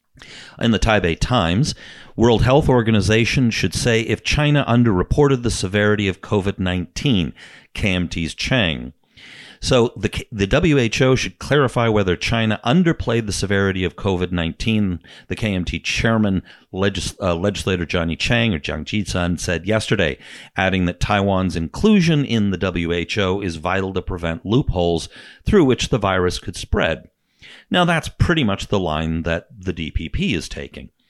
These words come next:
So he's, again, looks like he's trying to sound like he's moving to the center.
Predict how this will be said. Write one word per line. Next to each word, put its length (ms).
So 560
he's, 480
again, 540
looks 320
like 140
he's 120
trying 220
to 60
sound 200
like 120
he's 120
moving 300
to 100
the 60
center. 520